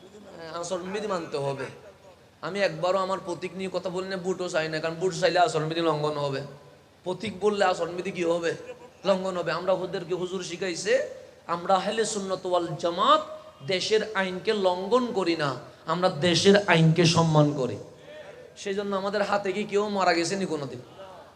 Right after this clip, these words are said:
কবর থেকে লাশ তুলি জ্বালাই ফেলছে নি কোনোদিন? না, কেন করেন নাই কেন? হাত আপনারও তো আছে।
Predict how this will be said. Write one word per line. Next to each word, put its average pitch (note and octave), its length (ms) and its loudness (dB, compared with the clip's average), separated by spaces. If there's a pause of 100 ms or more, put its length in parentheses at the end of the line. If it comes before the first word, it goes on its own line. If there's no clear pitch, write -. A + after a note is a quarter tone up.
(120)
কবর F#3+ 320 2
থেকে A3 160 0
লাশ F#3+ 260 4
তুলি G#3+ 180 -4
জ্বালাই G3 220 6
ফেলছে G#3 240 2
নি F#3+ 100 -2
কোনোদিন? D3 460 -6 (420)
না, F#3+ 140 -4
কেন G3+ 360 -2 (100)
করেন G#3+ 200 0
নাই A3 160 -4
কেন? D#3+ 360 -2 (220)
হাত G#3+ 200 0
আপনারও G3 340 2
তো G#3+ 120 2
আছে। D#3+ 360 2